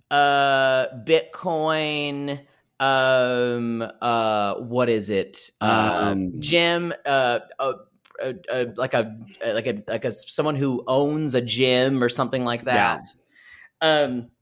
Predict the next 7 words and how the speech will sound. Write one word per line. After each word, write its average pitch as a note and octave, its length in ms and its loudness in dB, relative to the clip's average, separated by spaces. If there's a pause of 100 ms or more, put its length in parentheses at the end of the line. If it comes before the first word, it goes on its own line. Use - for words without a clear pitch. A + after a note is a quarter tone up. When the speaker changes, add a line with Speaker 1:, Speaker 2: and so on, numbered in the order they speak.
(800)
Speaker 1:
so C3+ 640 4
he's, G3 720 -6
y'all, D#3 580 2
they're D#3+ 220 0
at F3+ 200 0
the - 60 -6
party F2+ 580 -8